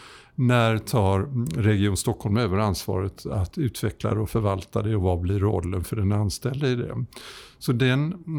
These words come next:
den verksamheten håller på radikalt att förändras nu. Inte riktigt helt framme, men vi har,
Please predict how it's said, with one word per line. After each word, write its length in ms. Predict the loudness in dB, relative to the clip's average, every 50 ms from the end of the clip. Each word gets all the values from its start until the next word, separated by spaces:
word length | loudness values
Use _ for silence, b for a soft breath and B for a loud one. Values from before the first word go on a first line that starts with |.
| -2 -2 -2 -2 -2 -2 0
den 420 | 0 0 2 0 0 -2 -4 -4 -4 -4 -2 -2 -2 -2 -4 -4 -6 -6 -8 -10 -12 _ -20 -20 -20 -20 -14 -12 -12 -12 -12 -14 -18 -18 -12 -8
verksamheten 840 | -6 -2 0 2 2 2 0 0 0 2 4 4 4 2 2 2 2
håller 240 | 2 2 2 2 0
på 280 | -2 -2 -2 -2 0
radikalt 960 | 0 0 0 0 0 -2 -4 -6 -2 0 0 2 2 2 0 -2 -4 -4 -4
att 100 | -4 -2
förändras 640 | 0 2 2 2 2 0 -2 -2 -2 -4 -4 -2 -2
nu. 280 | -2 -2 -2 -6 -8 -12 b b b b b b b b _ _ _ _ _ _ -10 -4 -2
Inte 260 | -2 -2 0 0 -2 0
riktigt 480 | 2 0 0 -2 -2 -2 -2 -2 -4
helt 440 | -4 0 2 4 4 4 2 0 -4
framme, 320 | -2 0 2 2 4 4
men 160 | 2 2 2 2
vi 160 | 2 2 2
har, 280 | 4 2 2 0 -2